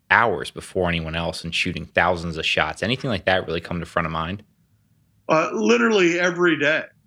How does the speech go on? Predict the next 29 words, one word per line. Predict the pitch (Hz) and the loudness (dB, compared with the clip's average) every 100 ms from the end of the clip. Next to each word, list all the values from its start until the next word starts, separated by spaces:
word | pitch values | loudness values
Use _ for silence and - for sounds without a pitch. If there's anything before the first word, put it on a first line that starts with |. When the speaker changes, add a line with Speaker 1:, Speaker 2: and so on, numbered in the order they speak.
| _ _ - | _ _ -12
Speaker 2:
I | 143 127 | -2 0
mean, | 131 135 127 113 | 0 0 0 0
you | 117 120 | 0 2
know, | 117 120 120 | 2 2 2
you'd | 120 123 123 | 2 2 2
have | 143 143 139 | 2 2 0
these | 131 123 110 | -4 -4 -6
guys | - 127 123 123 120 117 | -2 0 2 0 -2 -2
that | 110 107 | -4 -4
were | 110 107 107 104 _ _ | -4 -2 -2 -4 _ _
playing | - 123 123 123 123 117 | 0 2 2 0 -2 -2
for | 113 | -2
these, | 110 113 107 98 - - _ _ _ _ _ _ - | 0 0 0 -2 -4 -6 _ _ _ _ _ _ -4
uh, | 95 95 95 95 90 - - | 0 2 2 0 -2 -4 -4
N | 117 131 123 | -2 0 0
B | 117 107 | 2 2
A, | 104 104 104 101 101 98 98 | 2 0 0 0 0 0 0
uh, | 95 95 | 0 0
scouts | - - 117 113 113 - 113 | -2 -2 -2 0 -2 -4 -6
and | 110 | -4
general | 104 117 110 107 | -2 0 0 -4
managers | 107 104 110 117 120 113 110 107 - - _ _ _ _ _ _ _ | -4 -2 -2 -2 -4 -4 -6 -8 -10 -14 _ _ _ _ _ _ _
trying | - 131 123 123 123 | -4 0 2 2 0
to | - | -4
play | - 135 131 131 | 2 4 6 4
their | 120 123 123 117 | 4 4 4 2
way | 107 113 113 113 113 113 - | 2 2 4 2 0 -2 -2
into | 120 123 117 120 110 | -2 -2 -2 0 0
games | 107 104 104 104 107 104 - - | 2 0 0 -4 -8 -8 -6 -6